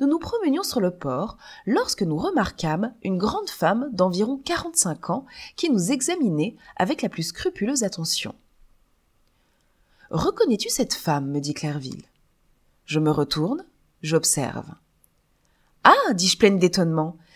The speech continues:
cette créature est notre sorcière de Paris, c'est la Durand. » Et à peine eus-je fini que l'individu dont nous parlions se jette avec transport dans nos bras. « Ah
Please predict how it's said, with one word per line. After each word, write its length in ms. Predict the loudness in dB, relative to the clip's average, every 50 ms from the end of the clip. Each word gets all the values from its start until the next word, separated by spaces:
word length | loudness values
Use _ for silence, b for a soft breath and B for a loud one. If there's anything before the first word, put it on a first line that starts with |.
| b b
cette 240 | -2 -2 -2 -2 -2
créature 560 | -2 2 6 6 6 6 6 4 2 2 2
est 40 | 2
notre 220 | 0 0 -2 -2
sorcière 520 | 0 0 0 0 0 0 0 2 2 4 4
de 100 | 4 4
Paris, 340 | 4 4 2 4 2 0 -4 -6 _ _ _ _ _ _ 0
c'est 240 | 2 6 8 10
la 140 | 10 10 8
Durand. » 420 | 6 4 2 2 0 0 -4 -6 _ _ _ _ _ _ _ _ -20 _ B B B B B B B B B 0 0
Et 200 | 0 0 0 2 4 4
à 40 | 4 4 4
peine 280 | 6 8 8 6 4 0 -2
eus-je 240 | -2 0 2 2 2
fini 420 | 2 0 0 0 0 0 -2 -4 -8 _ B B B B B B
que 100 | 0 0
l'individu 800 | 2 4 2 2 2 2 0 2 4 2 2 2 -2 -4 -4 -6 -8
dont 140 | -6 -4 -2
nous 100 | -2 -2
parlions 540 | -4 -2 -2 0 2 2 0 2 0 -2 -2
se 220 | -4 -4 -2 -2
jette 400 | -2 0 2 2 0 0 -2 -6 -2
avec 240 | -2 -2 -2 -2 -6
transport 480 | -8 -6 -4 -4 -4 -2 -2 -2 0 0
dans 100 | 0 0
nos 120 | 0 0
bras. « 320 | -2 -2 -4 -6 -10 -10 _ _ _ _ _ _ _ _ _ _ _ B B B B B B B B B B B B B 8
Ah 160 | 10 10 10